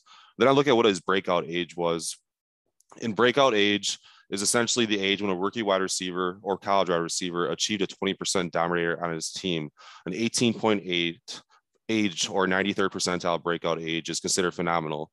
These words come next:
His was nineteen point nine, which is sixty-five or sixty-fifth percentile. Um, both great stats. What's also cool on this website is they compare him to other individuals.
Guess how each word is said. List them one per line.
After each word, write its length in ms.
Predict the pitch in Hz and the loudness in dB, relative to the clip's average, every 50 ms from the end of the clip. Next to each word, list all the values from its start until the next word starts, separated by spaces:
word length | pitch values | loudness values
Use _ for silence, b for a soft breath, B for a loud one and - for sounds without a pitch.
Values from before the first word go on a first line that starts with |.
| b b b b b b b | b b b b b b b
His 160 | - 123 117 131 | 0 2 4 4
was 120 | 123 104 | 4 4
nineteen 380 | 104 101 101 98 - 110 101 87 | 4 2 2 2 0 -2 -2 -2
point 240 | - - 101 95 | -2 -2 -2 -2
nine, 220 | 87 85 85 85 85 | -2 -2 -2 -2 -4
which 160 | 85 - - | -6 -6 -4
is 80 | - - | -4 -4
sixty-five 680 | - 92 - 92 85 - 87 85 85 82 - - - _ _ | -4 -6 -8 -8 -4 0 0 2 0 0 -2 -10 -18 _ _
or 60 | 95 | -2
sixty-fifth 460 | - - 120 - 110 101 - 95 - _ | 0 0 0 0 -2 -2 0 -2 -2 _
percentile. 680 | - 87 - 92 85 78 - 82 76 73 - - - _ b b b b b b - | -6 -4 -2 -2 -2 -2 -2 -2 -2 -2 -4 -8 -12 _ b b b b b b -6
Um, 160 | 90 90 87 | -4 -4 0
both 300 | 82 110 113 120 117 - | 4 4 4 4 4 2
great 220 | - 104 101 95 | 2 2 2 4
stats. 680 | - - - - 92 90 85 85 - - - - - - b b b b b b b | 2 -2 -2 0 -2 -2 -2 -4 -6 -4 -4 -4 -4 -6 b b b b b b b
What's 140 | - 104 - | 0 4 4
also 240 | 123 127 - - 135 | 4 4 6 4 0
cool 160 | - - 120 | 2 2 2
on 60 | 113 110 | 4 4
this 140 | 98 82 | 2 2
website 500 | 82 87 87 92 - - 101 92 92 92 | 2 2 2 2 2 2 2 2 0 0
is 280 | - 90 92 90 85 82 | -2 -4 -4 -4 -4 -4
they 140 | - 95 90 | -4 -4 -4
compare 320 | - 107 - 110 113 113 | -4 -4 0 2 4 4
him 60 | 113 98 | 4 2
to 140 | - 110 98 | 2 0 2
other 160 | 95 98 95 | 2 2 2
individuals. 840 | 92 90 87 82 90 92 85 73 80 82 82 82 85 - - - | 0 -2 -2 -2 -2 -2 -2 -4 -6 -6 -6 -4 -4 -4 -4 -4